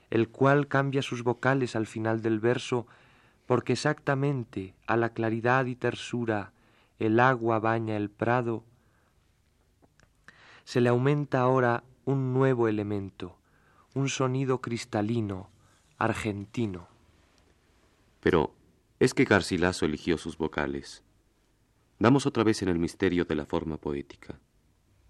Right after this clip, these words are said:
Speaker 2: Él no las eligió con su razón. Las seleccionó hondamente,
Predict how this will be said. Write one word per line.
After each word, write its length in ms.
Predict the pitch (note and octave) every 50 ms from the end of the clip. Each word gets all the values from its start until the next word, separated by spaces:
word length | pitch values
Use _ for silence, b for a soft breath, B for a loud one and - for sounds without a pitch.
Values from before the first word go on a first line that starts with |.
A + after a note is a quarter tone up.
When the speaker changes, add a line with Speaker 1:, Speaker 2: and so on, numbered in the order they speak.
| _ _ _ _ _
Speaker 2:
Él 160 | - A2 A#2
no 120 | A#2+ B2 A#2+
las 180 | A2 G#2 -
eligió 380 | G2 F2+ E2+ - - G2+ G2 E2
con 120 | - E2+
su 140 | D2+ - E2
razón. 460 | D2+ D2 C#2 - - D2+ C#2+ C#2+ D2 _ _ _ _ _ _ _ _ _ _ _ _ _ _ _ _ -
Las 160 | - F#2 -
seleccionó 640 | - F#2+ F#2 F2 - - G2 F#2 F#2+ G2+ G#2 G2 G2
hondamente, 720 | G#2 G#2 F#2+ F#2 F2 F2 D#2+ D2+ C#2+ _ - D2 C#2